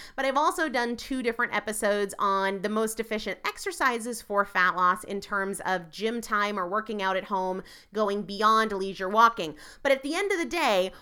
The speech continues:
what are you most likely to keep doing? Because results come from consistency first and foremost. All right, the next question was,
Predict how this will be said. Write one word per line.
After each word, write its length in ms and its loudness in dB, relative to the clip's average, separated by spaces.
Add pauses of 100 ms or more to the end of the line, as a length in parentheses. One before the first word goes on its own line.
what 240 2
are 80 4
you 180 -2
most 340 4
likely 460 0
to 180 -8
keep 360 -8
doing? 400 -2
Because 340 -4
results 540 -2
come 260 -6
from 240 -2
consistency 1000 -4 (120)
first 480 -4
and 320 -6 (100)
foremost. 720 -8 (640)
All 80 8
right, 180 4
the 60 0
next 240 -2
question 320 -2
was, 240 2